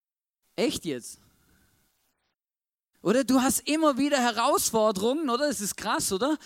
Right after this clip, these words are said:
Weil immer wieder, weil Jesus, der fordert uns immer wieder raus. Vielleicht bist du auch deswegen, vielleicht liest du deswegen nicht so gerne in der Bibel, weil, wisst ihr, mir geht's meistens so, wenn ich in der Bibel lese,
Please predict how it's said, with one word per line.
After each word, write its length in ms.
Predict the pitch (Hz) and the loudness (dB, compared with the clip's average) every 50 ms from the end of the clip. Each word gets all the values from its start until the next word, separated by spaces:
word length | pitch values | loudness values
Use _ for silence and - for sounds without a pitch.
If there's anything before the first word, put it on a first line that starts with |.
| - - - | -14 -6 0
Weil 180 | - 208 220 226 | 0 2 2 2
immer 320 | 220 294 330 339 302 254 | 0 2 2 2 4 4
wieder, 340 | 262 320 349 339 285 302 277 247 | 4 4 4 4 2 2 0 -2
weil 120 | 247 240 | -4 -4
Jesus, 600 | 220 190 247 320 523 - - - 311 349 - - | -2 0 2 2 4 4 4 4 4 2 0 0
der 120 | - 247 | -2 -2
fordert 380 | 202 - 254 277 330 330 330 262 | -2 0 0 0 0 0 -2 -4
uns 160 | 359 247 - | -6 -6 -8
immer 180 | 320 320 330 311 | -8 -8 -6 -6
wieder 240 | 302 277 285 262 233 | -4 -4 -4 -4 -2
raus. 460 | 254 320 - 226 - - - - - _ _ _ _ _ _ - - - - - - | -4 -4 -4 -6 -8 -10 -14 -16 -20 _ _ _ _ _ _ -20 -20 -20 -20 -20 -8
Vielleicht 320 | - 220 233 240 262 262 - | -6 -4 -4 -4 -4 -4 -4
bist 200 | - 254 - - | -4 -4 -2 -2
du 80 | 233 | -2
auch 120 | 220 240 214 | -2 -4 -4
deswegen, 600 | - 247 254 - - 233 254 233 220 240 247 - - | -6 -6 -6 -4 -6 -6 -8 -8 -8 -10 -12 -14 -16
vielleicht 300 | 220 - 214 240 233 185 | -14 -8 -6 -6 -4 -4
liest 240 | 202 247 262 - - | -4 -4 -4 -6 -6
du 40 | 233 | -8
deswegen 360 | 214 240 226 - 226 214 208 | -8 -8 -6 -6 -4 -2 0
nicht 160 | 226 277 - | 0 0 0
so 100 | - 247 | -2 -6
gerne 240 | 190 - 226 226 226 | -6 -8 -8 -8 -6
in 60 | 220 | -6
der 80 | 202 202 | -6 -6
Bibel, 380 | 175 202 254 294 240 175 151 | -6 -6 -8 -8 -8 -8 -8
weil, 160 | 143 165 185 190 | -8 -8 -8 -8
wisst 180 | 254 226 - | -8 -8 -6
ihr, 60 | 220 | -6
mir 160 | 202 220 269 247 | -6 -6 -6 -8
geht's 200 | 285 247 - - | -10 -14 -12 -10
meistens 380 | 202 202 202 196 196 202 - | -8 -8 -8 -8 -8 -8 -6
so, 140 | - 208 220 | -4 -4 -4
wenn 140 | 240 226 226 | -4 -6 -8
ich 100 | 220 - | -8 -8
in 80 | 208 | -8
der 80 | 190 190 | -8 -8
Bibel 240 | - 254 285 262 220 | -6 -6 -6 -4 -4
lese, 240 | 208 220 - - | -4 -4 -4 -8